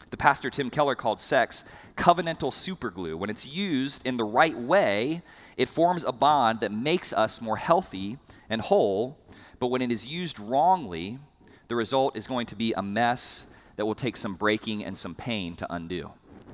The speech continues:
Now, with those in mind, or those out of the way, on to the commandment itself. Number seven, "You shall not commit adultery." Most literally, it means do not have sex with someone that you are not married to.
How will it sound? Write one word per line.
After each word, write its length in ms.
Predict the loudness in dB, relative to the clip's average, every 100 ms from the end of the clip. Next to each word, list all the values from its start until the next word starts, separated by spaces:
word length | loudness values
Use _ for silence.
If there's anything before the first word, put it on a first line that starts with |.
| -20 -20 _ -20 -20 -20 _ _ _ _ _ _ _ _ _ _
Now, 280 | -4 -4 -6 -18 _ _ -20 _ -20 -20
with 100 | -4
those 220 | -2 -2
in 80 | 0
mind, 260 | 0 2 2
or 60 |
those 180 | 2 2
out 140 | 2 2
of 20 |
the 60 |
way, 420 | 0 2 2 0 -6 -16 -20 -20 -4
on 220 | 2 2 2
to 80 |
the 80 | -4
commandment 360 | -4 -2 -2 -2
itself. 520 | -2 -2 -2 -6 -20 -6
Number 240 | -2 0
seven, 340 | 0 0 0 -4
"You 140 | -6
shall 420 | -2 4 6 6
not 340 | 4 2 2 -2
commit 580 | -6 -2 0 0 -2 -14 -20 -20 -18 -8
adultery." 600 | 0 0 0 -4 -10 -16 _ _ _ _ _ -20 -20 -12 0
Most 240 | 0 0
literally, 460 | 2 4 4 4 0
it 80 | 0
means 280 | -2 -4 -8
do 320 | -6 -4 0
not 280 | 4 4 4
have 240 | 2 2
sex 360 | 2 2 2 -4
with 140 | -8
someone 280 | -4 -2 -2
that 80 | -4
you 180 | -2
are 80 | 0
not 200 | 2 2
married 300 | 2 -2 -4
to. 220 | -6 -10